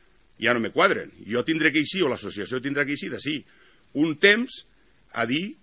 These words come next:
que ella o Carlos Floriano, que com tots recordeu, no és que ja està en ells, és que esteu tots els mitjans de comunicació i tots els diputats i senadors de la província de Castelló,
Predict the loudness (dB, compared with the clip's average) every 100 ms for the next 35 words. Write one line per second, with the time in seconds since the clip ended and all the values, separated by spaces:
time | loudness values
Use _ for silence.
0 | -4 -2 -2 -4 -10 _ _ _ _ 4
1 | 6 6 2 -4 _ 2 4 2 2 0
2 | 0 2 2 2 -4 -8 -4 2 2 2
3 | 2 0 2 0 0 -2 -2 0 -2 -2
4 | -2 0 -2 -8 -20 -20 -20 -6 -4 -2
5 | -2 4 4 6 2 -6 _ _ _ 2
6 | 4 6 4 2 2 2 2 2 2 2
7 | 2 0 0 0 0 -4 -2 -2 -2 -2
8 | -2 0 -2 -4 -14 -16 -6 -2 0 0
9 | -4 -4 -2 -2 -2 -2 -2 -2